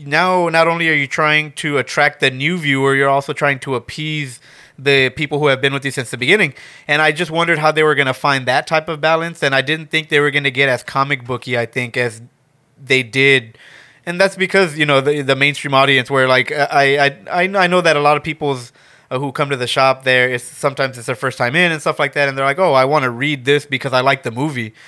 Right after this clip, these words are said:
which is crazy to see this as kinda like the gateway drugs and, um, to the, the actual source materials and the, uh, things like that. But I remember, again, being a, a skeptic because of, of, of that, you know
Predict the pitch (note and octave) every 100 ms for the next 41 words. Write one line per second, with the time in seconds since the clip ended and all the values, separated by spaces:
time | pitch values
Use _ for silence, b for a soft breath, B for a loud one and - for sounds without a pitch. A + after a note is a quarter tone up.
0 | B B C#3 C#3+ - F3+ F#3+ E3+ C#3+ -
1 | D3 C3+ C#3+ D3 B2 - C#3+ C#3 C3 B2+
2 | A#2+ D3 C#3+ B2+ A#2 B2 B2 B2+ A#2+ B
3 | B B C3 C3 B2 - F3 D3+ C3+ B2+
4 | C3 C3 D3 B2+ C3+ C3+ C3+ A#2 B2+ B2
5 | A#2 A#2+ A#2 C3 B2 A2+ A#2 B B B
6 | A#2+ A#2 C#3 B2 A#2 D3 C#3 B2+ B2 B
7 | B B C#3 D3+ D#3 D3+ C#3 C3 C#3+ B2+
8 | C3+ B2+ C3 B2+ - C3+ C3 C3+ B2 B2+
9 | A#2+ C#3+ B2 A#2 A#2 B2+ A#2+ C3+ A2+ B2
10 | B2 - _ _ _ - A#2+ A2+ A2